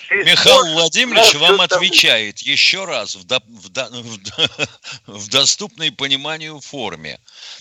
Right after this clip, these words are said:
Speaker 2: Для того, чтобы обзавестись партизанским движением на Украине,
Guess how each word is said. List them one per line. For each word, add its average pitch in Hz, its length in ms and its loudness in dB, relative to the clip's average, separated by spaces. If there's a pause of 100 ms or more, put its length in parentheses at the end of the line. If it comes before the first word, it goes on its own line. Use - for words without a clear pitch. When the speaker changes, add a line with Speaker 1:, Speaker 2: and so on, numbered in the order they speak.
(100)
Speaker 2:
Для 120 280 0
того, 180 440 -2
чтобы 104 600 2
обзавестись 117 800 -2
партизанским 120 1040 -2
движением 101 680 -2
на 110 240 -2
Украине, 113 880 -4